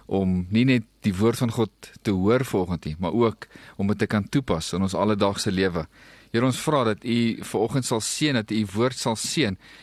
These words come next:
en dat U dit wat U met elkeen van ons wil deel, dat U dit sal, ehm, ja, dat U dit sal, sal oordra in ons harte. Here, seën vanoggend in Jesus se naam. Amen. Ons gel-, ons gesels vanoggend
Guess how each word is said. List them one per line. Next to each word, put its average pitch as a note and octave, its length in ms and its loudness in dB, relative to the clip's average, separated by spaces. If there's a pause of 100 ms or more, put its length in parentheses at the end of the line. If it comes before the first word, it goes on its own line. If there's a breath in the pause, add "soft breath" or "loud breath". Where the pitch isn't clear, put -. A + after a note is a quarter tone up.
(120 loud breath)
en G2+ 160 -2
dat G2+ 240 -2
U A#2 320 0 (340 loud breath)
dit B2+ 440 -2
wat A2+ 180 0
U A#2+ 80 2
met B2+ 180 2
elkeen A#2 300 0
van A#2+ 160 -2
ons A2+ 140 0
wil G2+ 200 -2
deel, F#2 260 2
dat F2+ 180 -4
U G2 80 0
dit F#2+ 180 -4
sal, F#2 300 0 (400 loud breath)
ehm, F2 320 -2 (600)
ja, G2 260 0
dat F2 200 -2
U G2 60 2
dit F#2+ 200 0
sal, G2 300 0 (100)
sal G2 340 -2
oordra A2+ 600 2
in F#2 80 0
ons F#2+ 120 0
harte. F2+ 340 -4
Here, G#2 300 0
seën B2+ 200 -2
vanoggend G#2+ 380 -2
in F2+ 100 -2
Jesus F#2+ 360 -4
se - 80 -4
naam. F2 220 -2 (600 loud breath)
Amen. G#2 360 2 (440)
Ons G#2 140 0
gel-, D#3+ 240 2
ons - 300 -2
gesels D#3 340 0
vanoggend D3+ 440 0